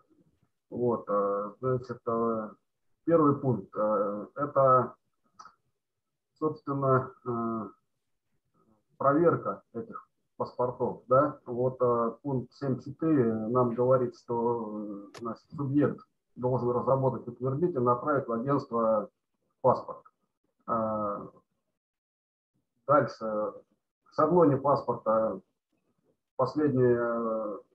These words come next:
скажем так, функция — это отметка о приеме в агентстве, да?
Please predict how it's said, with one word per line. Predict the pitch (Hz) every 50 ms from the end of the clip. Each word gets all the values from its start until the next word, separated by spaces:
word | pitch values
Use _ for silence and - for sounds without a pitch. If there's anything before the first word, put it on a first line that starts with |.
| _ - - - - - - - - - - - _ _ _
скажем | _ _ - 120 113 120 120 120 -
так, | - 123 - - -
функция — | - 185 196 180 180 - 180 - 139
это | 147 143 135 135 131 - - - _ _ _ _ _ _ _ _
отметка | 123 117 - 143 156 160 160 - 135 131
о | 123
приеме | - 139 135 139 147 147 139 131 123
в | 123
агентстве, | 127 123 123 120 107 98 - - _ 185 214
да? | 247 285 302 294 -